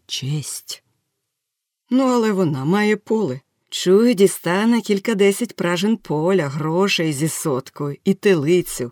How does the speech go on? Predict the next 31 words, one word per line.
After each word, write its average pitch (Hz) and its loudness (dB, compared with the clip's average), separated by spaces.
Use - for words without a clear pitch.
Тому 277 2
й 190 6
найшовся 143 -2
борзо 139 -4
жених. 143 -6
Мою 196 6
Івону 202 6
не 160 4
сватає 190 0
ніхто. 160 -2
Хоч - 0
понад 190 2
неї 240 4
немає 214 2
чимнішої 208 0
дівчини 185 -2
в 151 -8
селі. 147 -6
Таке - -4
у 233 2
нас 208 0
село. 123 -8
Такого 190 4
не 190 4
бачив 190 2
ані 190 6
у 175 4
Відні, 180 2
ані 185 6
в 175 4
Італії, 185 2